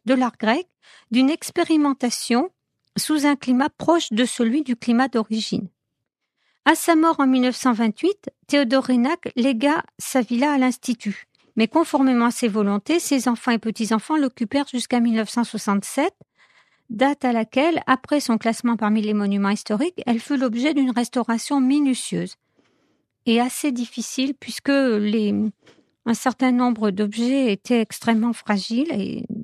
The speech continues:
tout n'a pas pu être récupéré. Actuellement, euh, la villa est ouverte au public et elle accueille aussi des activités, euh, naturellement initiées par l'Institut.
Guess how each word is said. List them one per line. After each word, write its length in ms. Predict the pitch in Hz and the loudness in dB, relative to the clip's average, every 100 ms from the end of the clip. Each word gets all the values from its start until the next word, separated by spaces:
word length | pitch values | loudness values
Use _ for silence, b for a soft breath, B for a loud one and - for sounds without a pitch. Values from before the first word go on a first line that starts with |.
| - - | -14 -2
tout 120 | 277 | 2
n'a 140 | 247 | 2
pas 160 | - 226 | 0 -4
pu 220 | - 262 | -2 -2
être 220 | 233 - | -2 -2
récupéré. 600 | 214 220 - - 196 180 - _ _ _ _ _ _ _ _ - | -2 -2 -8 -6 -6 -6 -12 _ _ _ _ _ _ _ _ -2
Actuellement, 720 | 240 - 254 233 247 302 262 | -2 0 2 4 4 2 2
euh, 200 | 208 196 | 0 -2
la 140 | 196 220 | -2 -2
villa 440 | 220 208 247 262 | -2 0 0 0
est 180 | 202 - | -4 -4
ouverte 360 | 233 254 262 - | 0 0 0 -2
au 60 | |
public 540 | 220 226 196 247 349 247 | -2 -4 -2 -4 -2 0
et 60 | |
elle 120 | 240 220 | 0 0
accueille 340 | 220 294 240 | 0 -2 0
aussi 280 | 220 - 277 | -2 -2 -2
des 180 | 233 220 | 0 -2
activités, 840 | - - 214 220 - 262 311 311 | -4 -6 -4 -4 -4 -2 0 0
euh, 260 | 185 180 - - | -2 -4 -6 -2
naturellement 540 | 208 - 226 214 254 | -2 -2 -2 0 2
initiées 380 | 285 247 - 269 | 2 0 -2 -6
par 160 | - 226 | -4 -2
l'Institut. 720 | 208 - - 202 - - | -2 -4 -10 -8 -10 -10